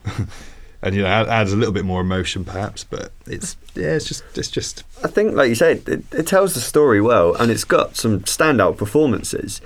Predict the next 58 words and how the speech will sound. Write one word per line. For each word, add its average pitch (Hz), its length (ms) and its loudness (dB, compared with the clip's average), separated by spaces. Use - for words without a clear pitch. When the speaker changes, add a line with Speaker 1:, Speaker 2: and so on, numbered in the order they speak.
Speaker 2:
I - 80 0
don't 156 80 4
think 147 100 2
anyone 113 220 4
could 110 100 2
ever 107 120 2
say 104 160 2
it's 80 100 -2
a - 40 -4
bad 95 380 2
film. 110 420 0
Speaker 1:
No. 101 220 0
Speaker 2:
I 135 80 0
think 180 260 0
it's, - 320 -4
it's - 180 -4
got 135 160 2
a 117 60 4
good 117 220 2
story, 95 520 4
and 98 160 0
it, 92 220 0
it 101 160 -2
does 123 240 2
what 104 160 4
it 90 100 -2
does 95 300 2
well. 127 480 2
But - 480 0
I 117 80 -4
think 170 260 0
it's 123 120 0
just - 160 -4
that 101 120 4
whole 104 140 4
expectations 127 640 -2
thing 87 220 0
again. 82 320 -2
I 107 60 0
wanted 110 380 2
more 110 160 4
from 110 180 -2
it, 110 120 0
and - 100 -4
I - 20 0
didn't 82 280 -4
get 95 160 2
it. 98 180 2
And 98 140 0
I 98 40 0
think 101 320 -2
I'm 98 100 -4
just - 180 -8
more 98 120 2
disappointed 95 640 -2
than 95 120 2
I 90 180 2
am, 87 240 0